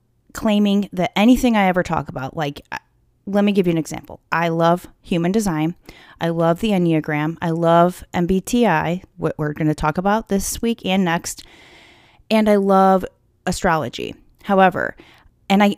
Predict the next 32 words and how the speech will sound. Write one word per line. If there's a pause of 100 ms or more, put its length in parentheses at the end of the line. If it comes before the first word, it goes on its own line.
also
get
to
know
everything
I
can
about
all
of
those
things, (720)
but
I
do
not
take
any
one
of
those
or
even
all
of
them
combined
as
the (100)
absolute
truth,
because